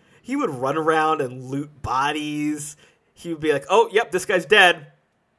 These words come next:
Hey, look over there. Steal, steal, steal. I don't know what happened." It was awesome. Like, we, in the moment, it was, "You're,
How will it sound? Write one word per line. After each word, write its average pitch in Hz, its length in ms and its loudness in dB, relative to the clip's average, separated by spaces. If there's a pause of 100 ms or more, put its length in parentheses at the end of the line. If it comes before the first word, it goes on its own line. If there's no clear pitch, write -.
(180)
Hey, 269 120 -2
look 226 180 0
over 220 180 2
there. 202 380 -2 (280)
Steal, 131 240 -4
steal, 127 220 -6
steal. 127 460 -6
I 120 100 -8
don't 208 100 -2
know 262 120 6
what 190 120 6
happened." 170 360 -2 (960)
It 214 60 2
was 240 140 6
awesome. 247 580 4 (180)
Like, 190 240 -4 (360)
we, 214 180 -14
in 233 180 -4
the 226 100 6
moment, 208 480 0
it 202 140 4
was, 208 220 4 (160)
"You're, 349 200 -2